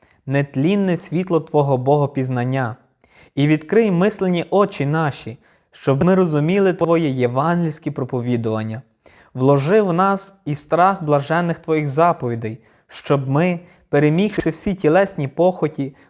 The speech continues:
провадили духовне життя, думаючи і діючи все, що угодне Тобі. Бо Ти єси просвідчення душ і тіл наших,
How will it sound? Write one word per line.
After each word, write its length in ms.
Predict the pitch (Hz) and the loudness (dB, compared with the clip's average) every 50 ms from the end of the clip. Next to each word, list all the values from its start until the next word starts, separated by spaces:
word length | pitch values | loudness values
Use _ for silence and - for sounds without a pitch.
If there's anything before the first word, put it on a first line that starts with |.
| _ _ | _ _
провадили 680 | - 151 147 147 147 147 151 180 185 185 175 170 160 | 0 0 2 2 4 4 4 4 2 2 0 0 2
духовне 460 | 147 143 135 - 143 143 139 139 139 | 0 -2 -2 0 0 0 0 -2 -2
життя, 520 | 127 135 143 139 - - 143 127 113 104 - - _ _ _ _ _ _ _ | -2 -2 -4 -4 -2 -2 -2 0 -2 -4 -8 -16 _ _ _ _ _ _ _
думаючи 920 | - 127 123 147 196 208 190 180 180 175 165 160 165 - - 151 143 127 - - | -8 0 2 4 4 4 2 2 2 0 0 -2 -4 -4 -2 0 0 0 -2 -4
і 80 | 131 | -6
діючи 480 | 131 131 139 180 196 196 185 190 - 143 | -4 -4 -2 -2 -2 -2 -2 -2 -4 -6
все, 440 | - - - - 151 170 180 175 175 - - | -4 -4 0 2 2 2 2 0 -4 -10 -18
що 260 | - - - 143 135 | -16 -6 -2 0 0
угодне 420 | 135 131 143 143 135 135 139 135 | 0 2 2 0 0 0 -2 -4
Тобі. 440 | 135 - 135 135 120 120 107 - - _ _ _ _ _ _ _ _ _ - | -2 -2 -4 -2 -2 -4 -6 -8 -10 _ _ _ _ _ _ _ _ _ -12
Бо 220 | - 135 139 156 | -2 2 4 4
Ти 160 | 160 160 220 214 | 4 4 2 2
єси 280 | 202 190 196 - 196 | 2 0 0 0 0
просвідчення 840 | 190 - 160 147 147 - - 175 202 190 - - - 175 170 156 143 | 2 0 0 0 -2 -4 -4 -4 -4 -4 -6 -6 -4 -4 -2 -2 -2
душ 400 | 135 131 151 196 208 - - - | -2 0 0 0 0 -2 -6 -8
і 100 | - 139 | -8 -8
тіл 380 | 139 - - - 143 156 160 156 | -8 -6 -2 0 2 2 2 2
наших, 440 | 156 160 160 156 135 - - - | 2 2 2 0 0 -4 -6 -12